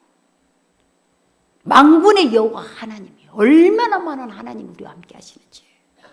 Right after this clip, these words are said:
"내가 여-, 그 하나님이 너를 오늘 내 손에 넘기시리니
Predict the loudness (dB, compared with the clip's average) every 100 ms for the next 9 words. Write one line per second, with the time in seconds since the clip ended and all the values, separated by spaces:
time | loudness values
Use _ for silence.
0 | _ _ _ _ _ _ -8 -6 -6 -8
1 | 0 2 2 -2 4 4 4 -4 -8 -8
2 | -10 -10 -10 -12 -12 -14 -14 -14 -16 -18
3 | -20 -20 -20 -20 -20 -20 -20 _